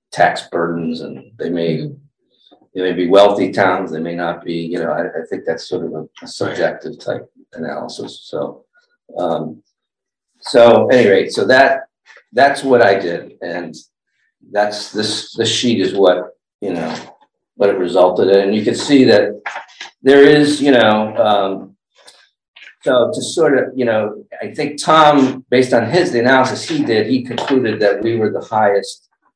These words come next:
Speaker 1: ever in, you know, for all of, you know, history, basically, you know. And so I think what this shows is that,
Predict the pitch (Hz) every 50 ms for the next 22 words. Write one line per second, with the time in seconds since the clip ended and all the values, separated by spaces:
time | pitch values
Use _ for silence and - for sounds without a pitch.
0 | _ _ _ _ - 107 110 110 - 101 101 92 90 - - - - - - -
1 | _ _ _ _ _ _ _ _ _ _ _ _ _ 220 - 92 90 82 - -
2 | - _ _ _ - - - 98 92 78 90 - - - 98 90 - - - 104
3 | 104 104 101 95 95 92 - - - - _ _ _ _ _ _ - - - -
4 | - 87 82 76 69 - - - - 113 117 113 - - - - - - _ -
5 | - - _ _ _ _ - 78 71 71 71 - - - 71 69 - 85 82 87
6 | 90 85 80 76 78 - 85 85 85 82 - - 95 85 82 82 78 - - _
7 | _ _ _ _ _ _ _ - - - - 101 101 113 117 117 113 104 98 120
8 | 123 120 - - 127 110 101 98 95 95 95 92 85 85 95 95 82